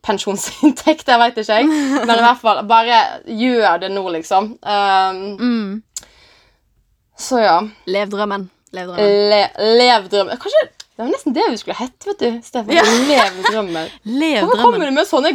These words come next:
Speaker 1: gode,
Speaker 2: I don't
Speaker 1: gode,
Speaker 2: know.
Speaker 1: eh, ideer som det der etter vi liksom har begynt å lage en
Speaker 2: Dang it.
Speaker 1: podcast, liksom?
Speaker 2: Kanskje, kanskje vi må, kanskje vi må rebrande.
Speaker 1: <laughs> Ja.
Speaker 2: Kanskje vi må...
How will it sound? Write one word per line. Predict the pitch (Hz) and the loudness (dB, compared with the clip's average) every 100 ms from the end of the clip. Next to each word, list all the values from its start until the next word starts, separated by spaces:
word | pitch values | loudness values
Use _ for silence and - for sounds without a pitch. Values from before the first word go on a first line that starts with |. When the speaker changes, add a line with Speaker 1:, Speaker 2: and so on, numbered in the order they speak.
| 233 | -2
Speaker 1:
gode, | 226 208 208 339 | -4 -4 -2 2
Speaker 2:
I | 285 208 196 190 196 196 196 196 | 4 4 4 4 2 2 -2 -4
don't | - 466 587 453 | 0 4 4 4
Speaker 1:
gode, | |
Speaker 2:
know. | 302 339 220 185 180 | 2 2 4 4 2
Speaker 1:
eh, | 175 185 180 233 | -2 -4 -6 -8
ideer | 196 320 254 196 | 0 4 4 2
som | 214 | 0
det | 226 | 0
der | - - - | 0 -2 -16
etter | _ _ _ _ 339 269 | _ _ _ _ 0 0
vi | 208 | -2
liksom | 220 226 240 | -2 -4 -6
har | 202 | -4
begynt | 220 208 | -4 -4
å | 202 | -2
lage | 180 190 | -2 -2
en | 208 | -4
Speaker 2:
Dang | 233 208 | -2 -2
it. | |
Speaker 1:
podcast, | 202 170 175 | 0 -4 -4
liksom? | 170 269 | -2 2
Speaker 2:
Kanskje, | 381 466 - - | 2 -2 -12 -6
kanskje | 302 302 339 | -6 -4 -4
vi | 330 | -2
må, | 262 233 220 | 0 0 -2
kanskje | 277 262 277 | -6 -6 -6
vi | |
må | 262 233 | -4 -4
rebrande. | 240 214 185 160 160 - - - _ _ | -4 -4 -4 -6 -8 -12 -16 -20 _ _
Speaker 1:
<laughs> | _ _ - 302 | _ _ -2 0
Ja. | - - _ _ _ 698 - _ _ _ _ _ _ _ _ _ - 784 554 | 0 -4 _ _ _ -6 -6 _ _ _ _ _ _ _ _ _ -12 -2 2
Speaker 2:
Kanskje | 339 294 | 2 0
vi | 269 | -8
må... | 214 | -6